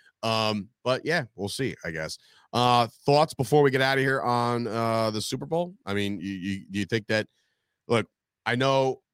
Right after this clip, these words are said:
did you see Micah Parsons by any chance? Like, uh, say that he's, like,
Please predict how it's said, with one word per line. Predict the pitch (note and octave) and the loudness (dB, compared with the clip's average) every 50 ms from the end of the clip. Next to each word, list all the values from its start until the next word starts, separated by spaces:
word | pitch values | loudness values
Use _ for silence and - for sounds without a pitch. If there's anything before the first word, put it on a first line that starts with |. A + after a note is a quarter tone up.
| _ F#2 _ - - - - _ - | _ -20 _ -20 -20 -20 -20 _ -12
did | B2 A#2+ | -8 -6
you | C#3 | -6
see | C#3+ - - B3+ B3 | -6 -4 -4 -4 -2
Micah | G#3 D#3 D3+ C3+ A#2+ | 0 0 0 -2 -2
Parsons | - - G#2 G#2 G2+ G2+ G#2 G2 | -2 0 0 0 0 -2 -6 -6
by | G#2+ G#2 G#2 | -4 -4 -4
any | G2+ G2+ G2 | -2 -4 -6
chance? | F#2 G#2+ G#2+ G#2 G#2 - - - | -4 -4 -4 -4 -4 -8 -6 -4
Like, | G2+ G#2 D#2+ C2+ | -4 -4 -4 -4
uh, | F2 G#2+ A2 F#2+ | -6 -6 -6 -6
say | - - - A2+ G#2+ G#2 | -8 -4 -2 0 2 2
that | G#2 G2 F2 | 2 0 0
he's, | G#2+ G#2 G2 F2+ F2+ | 0 -2 -2 -4 -2
like, | G2 G2 F#2+ F2+ - - | -2 0 -2 -2 -4 -10